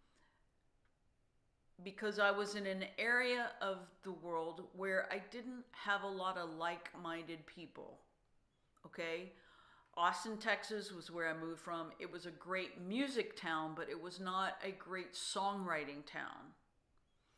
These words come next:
So I physically moved myself to a place that had more of a community. But here we are in twenty twenty-two, and we can get together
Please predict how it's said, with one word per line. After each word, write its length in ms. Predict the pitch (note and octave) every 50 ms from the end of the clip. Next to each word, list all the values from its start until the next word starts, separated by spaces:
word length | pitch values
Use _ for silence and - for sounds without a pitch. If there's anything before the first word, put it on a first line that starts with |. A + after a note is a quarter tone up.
| - - - -
So 260 | - - G3+ F#3 - -
I 260 | - F#3+ G3 G#3+ A#3 A3+ - - - -
physically 580 | C4 C#4 C#4 B3 A#3+ C4 - - - A#3 A#3 G#3+
moved 440 | G#3 G3+ G#3 G#3 G#3+ G#3+ G3+ F#3 F3+
myself 580 | F3 E3+ E3 D#3+ - - E3 D3+ D#3 D3+ - -
to 140 | - F3+
a 60 | F3 E3+
place 560 | F3 - E3+ E3 D#3+ D#3 D#3 D#3 D#3 - - - - - - _
that 180 | - F#3+ F3+ F3+
had 180 | F3+ F3+ F3 E3+ D#3+ D#3 D#3+
more 160 | D#3+ D#3 D#3
of 120 | D#3 D3+
a 60 | D#3+ D#3+
community. 680 | - - G#3 G#3+ A3 A3 G3 E3 D3+ - D3 - - - - - - - - - - - _ -
But 120 | G3+ G3
here 300 | G3 A#3+ C4 C4 C#4 C#4+
we 160 | C#4+ C4+ B3+
are 200 | A#3+ A3 G#3+ G#3
in 100 | G3 G3+
twenty 360 | - - - A3+ A3 G#3 G3+ G3
twenty-two, 840 | - - G#3 G3+ G3 F#3 F#3 - - - C#4+ C#4 A3 E3+ D#3+ D#3 E3+ F#3 F3+ - - _ _ - - - - - - - - - _
and 240 | - F#3+ F#3+ F#3+ F#3+
we 160 | A3 A#3+ C4+
can 240 | C4+ C4+ D4 C4+ B3
get 220 | - A#3+ A3+ A3+ A3+
together 440 | A3 G3 G#3 G#3+ G3+ G3+ G#3 G#3+